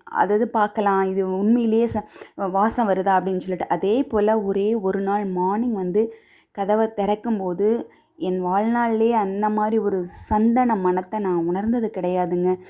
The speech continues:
இது ஹண்ட்ரட் பர்சன்ட் இல்ல, நூத்து, ஆயிரம் பர்சன்ட் உண்மை. அந்த மாதிரி ஒரு, அந்த ஒரு சந்தன மணம் பார்த்தீங்களா, மய-, மயக்கிற மணம்.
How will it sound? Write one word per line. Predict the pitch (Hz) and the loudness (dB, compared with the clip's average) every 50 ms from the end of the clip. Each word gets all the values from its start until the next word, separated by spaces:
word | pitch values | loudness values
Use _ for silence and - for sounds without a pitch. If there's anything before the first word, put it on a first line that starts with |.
| - - - - | -20 -20 -10 -8
இது | 180 180 175 185 175 180 | -4 -4 -2 -2 0 0
ஹண்ட்ரட் | 185 185 185 214 208 - | 0 0 0 -2 -2 -2
பர்சன்ட் | - 208 208 - 233 220 208 | -4 -4 -2 -2 0 0 0
இல்ல, | 202 190 185 202 220 233 - - - _ _ _ _ _ _ _ - | 0 0 0 0 0 -2 -4 -8 -14 _ _ _ _ _ _ _ -8
நூத்து, | 170 165 170 170 180 208 233 233 - - - 226 - | -6 -4 -2 -2 0 0 -2 -2 -4 -8 -10 -6 -2
ஆயிரம் | - 165 170 190 202 226 240 254 254 247 233 208 196 190 185 180 180 | 0 0 2 2 2 2 2 2 0 0 0 -2 -2 -4 -6 -6 -6
பர்சன்ட் | - 170 190 - - 269 269 269 | -6 -6 -4 0 2 2 2 2
உண்மை. | 240 202 185 185 190 - - - - _ - - - - - | 0 0 0 0 0 0 -2 -4 -10 _ -20 -20 -20 -10 -6
அந்த | - 202 226 233 240 | -2 0 0 2 2
மாதிரி | 240 247 262 294 320 302 | 2 2 2 2 2 2
ஒரு, | 277 254 233 226 220 214 202 - - _ _ _ _ _ _ _ | 4 4 4 4 4 4 2 -2 -8 _ _ _ _ _ _ _
அந்த | - - 214 220 214 226 | -6 -2 0 2 4 4
ஒரு | 226 226 226 | 4 4 2
சந்தன | 226 - 247 254 269 285 302 285 269 | 0 -2 0 2 2 4 4 4 2
மணம் | 233 214 208 208 226 247 254 254 | 2 0 -2 -2 -2 -2 -2 -2
பார்த்தீங்களா, | 226 208 - 208 202 202 233 254 240 214 196 | -4 -6 -6 -6 -6 -4 -2 -2 -2 -2 -2
மய-, | 185 175 180 202 208 | -2 -2 -2 -2 -2
மயக்கிற | 196 185 180 180 202 247 233 - 311 294 285 | -2 -2 -2 0 0 -2 0 2 4 4 4
மணம். | 247 220 202 190 185 185 | 4 4 2 0 -2 -4